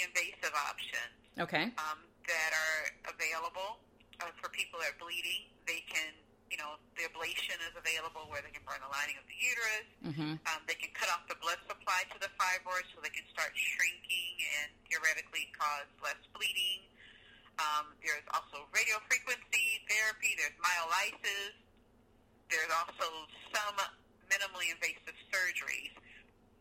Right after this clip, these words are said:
Speaker 1: where they can just go in with the camera either into your belly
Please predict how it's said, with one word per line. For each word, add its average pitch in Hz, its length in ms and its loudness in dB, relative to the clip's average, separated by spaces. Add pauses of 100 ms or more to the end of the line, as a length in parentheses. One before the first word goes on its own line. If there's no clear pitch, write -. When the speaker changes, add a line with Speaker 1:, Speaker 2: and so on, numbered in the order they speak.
(120)
Speaker 1:
where 170 240 4
they 156 80 -2
can 170 160 -8
just 160 240 -10
go 170 160 0
in 160 280 2 (240)
with 170 200 0
the - 120 -16
camera 156 440 0
either 156 320 -2
into - 160 -10
your 147 240 -2
belly 190 600 0